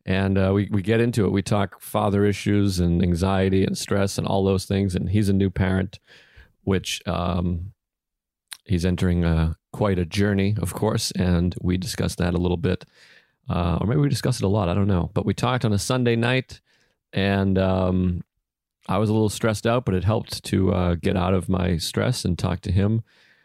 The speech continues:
and connect with him. Um, and, uh, he was great. It just flew by. That's when I know it. I feel like it's a good episode, is when it, it flies by, and I felt like we could have gone on for another hour easily. So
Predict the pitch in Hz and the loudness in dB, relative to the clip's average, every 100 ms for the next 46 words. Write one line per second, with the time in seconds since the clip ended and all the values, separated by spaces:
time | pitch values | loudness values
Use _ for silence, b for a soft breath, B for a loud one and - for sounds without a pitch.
0 | b - 85 85 - 90 92 - 95 85 | b -6 -2 0 0 0 0 -2 -4 0
1 | 92 92 90 98 _ - 82 85 82 78 | 0 2 0 -2 _ -4 0 0 0 0
2 | 80 - 85 85 92 87 85 104 117 90 | -2 -2 0 0 0 -2 -2 0 0 0
3 | 117 107 - 101 107 92 - 110 98 92 | 0 0 -2 -2 -2 -2 -2 0 2 0
4 | 85 85 - 101 110 101 101 92 90 - | 0 -4 -6 -2 0 2 2 0 0 -2
5 | 95 101 95 - - 92 95 87 - - | -2 0 0 -2 -6 -2 0 0 -2 -4
6 | 92 87 85 b b b b _ - 92 | 0 0 -2 b b b b _ -4 -2
7 | 87 90 85 - - 214 - 104 107 92 | 2 2 2 -2 -6 -8 -2 0 0 0
8 | 95 98 110 92 90 98 - - 87 90 | 0 0 0 0 0 -2 -2 -2 0 0
9 | 87 90 87 90 85 87 87 87 90 87 | 2 0 2 0 0 0 2 2 0 0
10 | 90 92 - 98 87 92 - - - 87 | 0 -4 -2 0 2 0 -2 -4 -4 -2
11 | - | -2